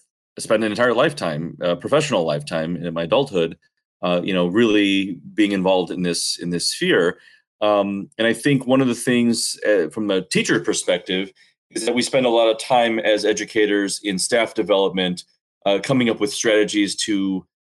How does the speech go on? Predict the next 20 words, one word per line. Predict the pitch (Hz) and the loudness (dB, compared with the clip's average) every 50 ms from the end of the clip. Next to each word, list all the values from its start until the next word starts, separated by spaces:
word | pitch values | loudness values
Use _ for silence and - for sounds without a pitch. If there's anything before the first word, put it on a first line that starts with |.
| _ - | _ -10
to, | - 110 104 92 92 | -6 -4 -2 0 2
uh, | 87 87 87 87 90 | 2 2 0 -2 -4
get | 92 117 117 117 - - _ _ _ _ | -2 0 0 0 -2 -6 _ _ _ _
information | 123 123 117 107 110 107 104 104 98 - - 101 92 | -2 -2 0 2 2 2 2 2 0 0 -2 -4 -4
to | 95 | -4
students, | 87 - - - 95 87 82 73 73 73 - - - - - | -4 -4 -4 -2 -2 0 -2 -2 -4 -4 -6 -6 -6 -4 -2
uh, | 92 92 90 87 87 | -2 0 2 2 0
you | 87 101 | 0 0
know, | 95 87 92 - | 0 0 0 0
even | - 147 151 - - - | 2 2 2 2 0 -4
through | - - 180 180 | -4 0 2 4
relationships, | 165 156 143 131 214 147 147 160 143 143 139 123 | 4 4 4 4 2 2 2 2 2 2 2 0
of | 123 107 - | 0 -4 -2
course, | - 139 127 113 113 - | 0 2 4 4 4 2
but | - 123 123 | 0 -2 0
even, | 147 143 139 120 | 0 0 2 0
like, | 113 104 117 | 0 0 0
in | 107 | 0
our | 98 95 87 | 0 0 0
pedagogy | - 113 104 98 87 92 90 87 92 90 85 82 - | -2 -2 -2 -2 0 0 -2 -2 -2 -2 -4 -4 -6